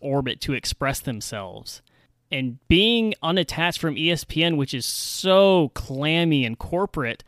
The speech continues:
it's gonna allow them to do that, and it's gonna result in some really cool experimental content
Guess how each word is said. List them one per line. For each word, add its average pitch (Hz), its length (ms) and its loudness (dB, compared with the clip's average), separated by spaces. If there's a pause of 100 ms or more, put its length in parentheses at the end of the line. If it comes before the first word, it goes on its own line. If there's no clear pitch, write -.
(280)
it's - 160 -6
gonna 196 200 4
allow 170 340 2
them 165 160 0
to 143 80 0
do 127 240 -2
that, 135 240 0
and 127 140 -4
it's 123 140 -10
gonna 175 360 0
result 139 640 0
in 147 160 -2
some 127 260 -4
really 156 400 0
cool 151 500 0
experimental 143 720 0
content 160 600 -4